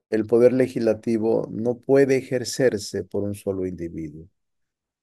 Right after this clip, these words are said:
Sin embargo, existe una excepción en el caso de las facultades extraordinarias conferidas al Ejecutivo Federal, relativa a la suspensión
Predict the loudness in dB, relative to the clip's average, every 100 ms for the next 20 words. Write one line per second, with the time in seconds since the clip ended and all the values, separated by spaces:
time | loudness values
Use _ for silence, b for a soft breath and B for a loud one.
0 | _ _ -8 -4 2 4 4 2 0 -4
1 | -2 0 0 b b b _ _ _ _
2 | _ _ _ _ _ _ _ _ _ _
3 | -4 0 0 0 -4 -6 -6 2 4 4
4 | 0 -4 -6 -2 -2 0 -2 -2 -2 -6
5 | -6 -10 -8 -14 -4 -2 -2 -6 -10 -10
6 | -8 -4 -4 -4 -4 -4 -2 -4 -6 -12
7 | -10 -8 -2 -2 -2 -6 -8 -10 -6 -2
8 | -2 -2 0 2 2 -2 -8 _ _ _
9 | _ _ _ _ _ _ _ _ -12 0
10 | 0 0 0 4 6 4 0 -4 -12 -10
11 | -8 -6 -8 -6 -8 -8